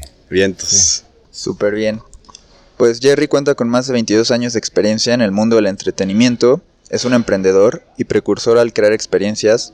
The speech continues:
Speaker 3: transformando la visión de una puesta en escena, show en vivo, performance, grabación o streaming.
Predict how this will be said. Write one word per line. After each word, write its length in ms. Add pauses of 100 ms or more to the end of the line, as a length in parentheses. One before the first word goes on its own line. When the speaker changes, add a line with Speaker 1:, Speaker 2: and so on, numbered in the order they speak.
Speaker 3:
transformando 600
la 100
visión 360
de 60
una 220
puesta 300
en 60
escena, 440 (260)
show 300
en 140
vivo, 340 (420)
performance, 760 (280)
grabación 600
o 40
streaming. 440